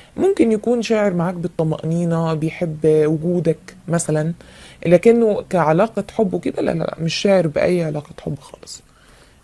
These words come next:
هو بس متضايق من تصرفاتك. هو إظهار كده يا برج الحوت فعلًا انت مشيت وسبته، آه، لما لقيته مش ناوي على ارتباط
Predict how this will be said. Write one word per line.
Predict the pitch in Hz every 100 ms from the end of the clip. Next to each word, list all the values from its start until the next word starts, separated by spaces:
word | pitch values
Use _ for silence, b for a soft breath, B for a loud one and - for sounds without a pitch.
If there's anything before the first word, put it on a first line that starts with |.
| 196
هو |
بس | 190 226 -
متضايق | 190 151 151 208
من | 190 170
تصرفاتك. | - 165 156 - 143 - - - - - b b b b b
هو | 190 202
إظهار | 180 196 247
كده | 254 247
يا |
برج | 208 208
الحوت | 214 226 -
فعلًا | 220 202 196 180
انت | 190
مشيت | 170 - 208
وسبته، | 180 190 170 - 175 165 -
آه، | 156
لما | 170 185 185
لقيته | 160 240 208
مش | 170 180
ناوي | 190 175
على | 151 156 -
ارتباط | 165 160 143 135